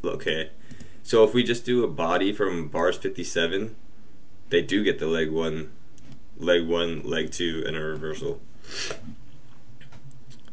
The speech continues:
Um, so yeah, I'll be focusing on leg one, leg twos because that second leg is supposed to be a good trade,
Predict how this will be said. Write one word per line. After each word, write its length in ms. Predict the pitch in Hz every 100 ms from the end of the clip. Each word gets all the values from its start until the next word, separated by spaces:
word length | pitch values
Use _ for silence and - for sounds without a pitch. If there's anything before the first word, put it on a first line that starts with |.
| - - - - -
Um, 360 | 87 85 82
so 240 | - 95 92
yeah, 220 | 98 78
I'll 80 | 87
be 160 | 95
focusing 420 | 95 104 107 131
on 160 | 123 98
leg 160 | 87 87
one, 200 | 87 87
leg 160 | 85
twos 240 | - 92 90
because 380 | 87 - 87 82
that 200 | 80 -
second 380 | 95 92 101
leg 180 | 85 85
is 80 | 82
supposed 240 | - 80
to 60 | 80
be 120 | 80
a 60 | 80
good 160 | 80
trade, 400 | 73 78 78 71